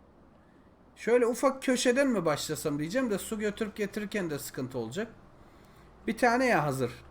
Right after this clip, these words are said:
Yani bir köşeye koysam da işimi görür gibi geliyor. Şurası misal. Daha gerçekçi olur. Bunun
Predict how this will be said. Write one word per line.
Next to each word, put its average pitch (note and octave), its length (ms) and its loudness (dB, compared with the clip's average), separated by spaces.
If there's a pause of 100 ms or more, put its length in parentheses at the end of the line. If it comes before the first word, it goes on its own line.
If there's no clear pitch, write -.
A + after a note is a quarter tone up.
(1300)
Yani F3+ 240 -2
bir G3+ 80 -4
köşeye A3+ 440 2
koysam G#3+ 480 0
da A3+ 80 2
işimi G#3+ 500 -4
görür G#3 320 2
gibi D#3+ 220 -2
geliyor. A#2 360 -2
Şurası C3 460 -4
misal. A2+ 340 -8 (1500)
Daha F3 180 2
gerçekçi F#3+ 580 2
olur. C3 220 2 (1700)
Bunun G3 320 -2